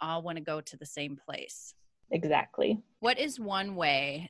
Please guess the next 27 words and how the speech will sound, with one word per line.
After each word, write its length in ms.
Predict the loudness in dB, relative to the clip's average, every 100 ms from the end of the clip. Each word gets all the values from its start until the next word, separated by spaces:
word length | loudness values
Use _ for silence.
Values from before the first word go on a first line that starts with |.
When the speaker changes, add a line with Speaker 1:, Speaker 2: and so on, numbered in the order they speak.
| -2
Speaker 1:
that 200 | -2 0
people 380 | 0 4 6 4
can 180 | 2
start 520 | 0 0 4 4 4 4
to 120 | 0
stand 400 | 2 2 2 4
out? 300 | 2 0 -2
So 240 | 4 6
this 240 | 6 4 6
might 180 | 4
be 160 | 6 6
overwhelming, 840 | 6 6 6 6 8 6 6 6 2
and 260 | 4 4 4
I 100 | 0
know 260 | 0 0 0
in 180 | -2
your 100 | -2
breakout 400 | 0 0 2 0
session, 400 | 0 -2 -2 -4
you're 160 | -4 -4
gonna 160 | -4 -4
go 220 | -4 -4
through 300 | -4 -4 -2
this 420 | -2 -4 -8 -14 -4
with 160 | -4 0
everyone 540 | 0 0 0 0 0 0
and 260 | -4 -6